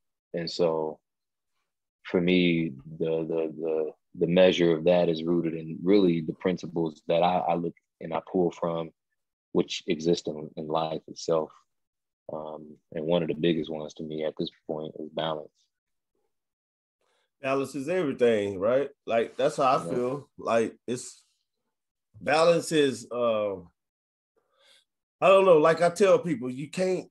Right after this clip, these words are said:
Speaker 2: you can't just love the positive. You got to love the negative. I
Speaker 1: Mm-hmm.
Speaker 2: mean, fi-, find a
Speaker 1: Mm-hmm.
Speaker 2: way, man. Figure it out.
Speaker 1: Mm-hmm.
Speaker 2: You know what I'm saying?
Speaker 1: Mm-hmm.
Speaker 2: Like,
Speaker 1: Mm-hmm.
Speaker 2: you can't,
Speaker 1: <laughs>
Speaker 2: you can't love love. You gotta love evil in order to love love. 'Cause if you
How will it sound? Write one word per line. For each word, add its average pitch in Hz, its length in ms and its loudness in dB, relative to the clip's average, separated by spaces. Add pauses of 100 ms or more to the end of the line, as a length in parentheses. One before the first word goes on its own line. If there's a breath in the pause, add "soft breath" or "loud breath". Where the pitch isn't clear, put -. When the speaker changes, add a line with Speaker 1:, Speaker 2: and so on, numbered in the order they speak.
(100)
Speaker 2:
you 143 120 -6
can't 170 380 -4
just 143 240 -8
love 143 440 4
the 113 140 -2
positive. 98 680 -2
You 104 140 -12
got 131 240 0
to 135 80 -8
love 127 260 4
the 110 100 -6
negative. 90 440 -6 (340)
I 95 60 -8
Speaker 1:
Mm-hmm. 90 240 -4
Speaker 2:
mean, 101 420 -2
fi-, 127 360 -6 (100)
find 127 300 0
a - 40 4
Speaker 1:
Mm-hmm. 135 80 -2
Speaker 2:
way, 143 180 2
man. 120 360 0 (120)
Figure 135 280 -2
it 135 80 0
out. 135 180 0
Speaker 1:
Mm-hmm. 95 80 -2 (360)
Speaker 2:
You 107 80 -8
know 127 80 0
what 131 100 2
I'm - 60 -14
saying? 139 160 0
Speaker 1:
Mm-hmm. 139 120 0
Speaker 2:
Like, 131 300 -2 (240 soft breath)
Speaker 1:
Mm-hmm. 98 420 -8
Speaker 2:
you 139 180 -14
can't, 180 500 0 (100)
Speaker 1:
<laughs> - 100 -20
Speaker 2:
you 156 120 -12
can't 196 300 4
love 190 260 6
love. 190 460 6
You 156 80 -12
gotta 180 240 2
love 185 260 2
evil 175 420 -8 (460)
in 143 160 0
order 170 180 6
to 165 60 -4
love 185 240 6
love. 202 320 2
'Cause 156 240 -2
if 143 120 -8
you 165 260 -12